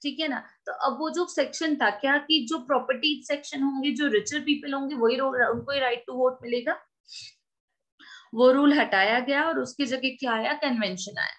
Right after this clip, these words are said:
ठीक है ना। अब convention के बाद क्या आई, Convention की government again बहुत unstable थी। क्यों unstable थी, क्योंकि रो-, Robespierre जो था वो अपनी rules और regulations को इतनी strictly follow करवा रहा था, इतनी strictly follow करा रहा था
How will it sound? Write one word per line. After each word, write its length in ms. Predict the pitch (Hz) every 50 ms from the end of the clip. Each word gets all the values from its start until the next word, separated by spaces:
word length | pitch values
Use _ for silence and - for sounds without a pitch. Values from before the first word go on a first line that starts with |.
| _ _ _ _ _ _ _ _ -
ठीक 200 | - 294 285 -
है 80 | 330 330
ना। 140 | 349 370 370 - - - - - _ - -
अब 240 | - - - - -
convention 600 | 277 269 247 240 240 240 240 247 240 - 339 349 311
के 140 | 339 349 339
बाद 260 | 269 330 330 330 320 -
क्या 180 | 330 330 320
आई, 140 | 330 349 392 427 - _ _ _ _ _ _ _ _ -
Convention 540 | 277 254 247 247 240 240 247 233 269 277 277
की 140 | 302 277 247
government 420 | 285 285 277 277 294 311 302 - - 254
again 320 | 226 214 233 247 262 277 285
बहुत 260 | 254 285 294 311 302 - _ _ - -
unstable 520 | 269 277 285 285 - 302 294 240 269 285 269
थी। 160 | 277 302 294 294
क्यों 280 | - 320 320 330 320 311
unstable 460 | 302 294 294 - 302 - 254 285 269
थी, 120 | 269 320 302
क्योंकि 280 | 302 302 - - 311
रो-, 340 | 254 240 208 - 220 233 220
Robespierre 580 | 226 220 214 202 254 247 - - 311 311 311 262
जो 120 | 277 294
था 240 | 294 262 247 247 - - _ _ _ _ _ -
वो 120 | 233 294 - - -
अपनी 400 | 226 233 - 262 277 294 320 370 - _ _ _ _ _ -
rules 380 | - 240 294 302 330 339 294 -
और 100 | 349 330 277
regulations 640 | 262 254 233 254 254 262 262 - 311 320 302 285 -
को 140 | - 359 - - -
इतनी 360 | - 226 277 277 285 330 359
strictly 380 | 339 - - - - 240 269 294
follow 300 | - - - - - 247
करवा 300 | 254 254 247 233 233 233
रहा 100 | 226 247 254
था, 220 | - 277 - - -
इतनी 340 | 247 240 - 262 233 294 320 311
strictly 320 | - 302 285 294 269 285
follow 280 | - - 262 240 240 240
करा 240 | 233 247 226 220 214
रहा 100 | 208 214 214
था 180 | 285 349 359